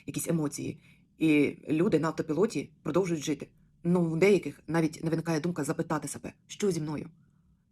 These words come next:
Поговорити, от як я щойно говорила зі своєю внутрішньою дитиною. По суті, я це робила.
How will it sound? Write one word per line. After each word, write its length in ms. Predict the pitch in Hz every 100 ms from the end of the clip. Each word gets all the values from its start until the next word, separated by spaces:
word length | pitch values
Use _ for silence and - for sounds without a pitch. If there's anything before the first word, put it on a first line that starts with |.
| -
Поговорити, 400 | 202 202 269 175
от 60 |
як 100 | 175
я 80 | 208
щойно 260 | 208 202 175
говорила 320 | 160 185 180
зі 80 | 151
своєю 200 | 175 165
внутрішньою 340 | 180 - 160
дитиною. 320 | 170 175 - - _ -
По 80 | 165
суті, 200 | 214 156
я 100 | 147
це 100 | 160
робила. 300 | 151 156